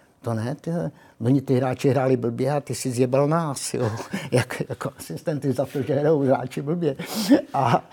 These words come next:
ale, eh, to je o tom. Eh, takže, eh, znám třeba v tom našem prostředí, znám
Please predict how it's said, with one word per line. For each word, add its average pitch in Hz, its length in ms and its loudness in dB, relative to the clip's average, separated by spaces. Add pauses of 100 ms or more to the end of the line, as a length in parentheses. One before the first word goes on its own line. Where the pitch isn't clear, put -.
(280)
ale, 135 340 0 (680)
eh, 139 40 -4
to 160 120 -4
je 170 100 0
o 156 100 0
tom. - 180 -8 (220)
Eh, - 180 -12 (140)
takže, 135 500 2 (140)
eh, 107 160 -10 (340)
znám 143 500 0
třeba 143 540 0
v - 120 -16
tom 165 180 0
našem 160 300 0
prostředí, 127 720 -2 (340)
znám 131 680 -2